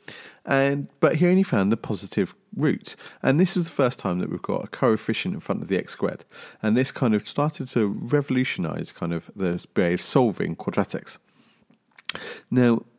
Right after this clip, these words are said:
this then started to cause all sorts of things, and it took a long time for things to work through. So we go through, uh, Persian mathematicians, we go through, um, Gr-, uh, Jewish mathematicians, Islamic mathematicians. This does not know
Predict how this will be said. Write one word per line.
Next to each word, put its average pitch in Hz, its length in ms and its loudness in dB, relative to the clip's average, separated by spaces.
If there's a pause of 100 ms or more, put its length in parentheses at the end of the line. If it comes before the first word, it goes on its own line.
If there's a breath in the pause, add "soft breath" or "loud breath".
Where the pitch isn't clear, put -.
(540)
this 180 260 6
then 107 340 -4
started - 540 -12
to - 160 -6
cause 95 560 -4
all 147 260 0
sorts - 80 -6
of 135 80 -2
things, 90 360 -2
and 117 140 0
it - 120 -2
took - 340 -2 (160 loud breath)
a 127 80 -2
long 120 380 2
time 82 340 -6
for - 160 -10
things 87 300 -6
to - 100 -8
work 92 220 -2
through. - 220 -2
So 92 220 -4 (240 loud breath)
we 117 120 0
go 101 140 4
through, 92 280 2
uh, 90 220 -2
Persian 120 520 0
mathematicians, 117 880 -2
we 95 60 -2
go 85 240 0
through, 85 300 0 (360 loud breath)
um, 90 420 -2 (420)
Gr-, 120 300 0
uh, 110 80 2
Jewish 147 480 4
mathematicians, 139 680 -2 (100)
Islamic 131 500 2
mathematicians. 139 640 0 (340 loud breath)
This 143 320 2
does 127 240 0
not 143 180 4
know 104 300 4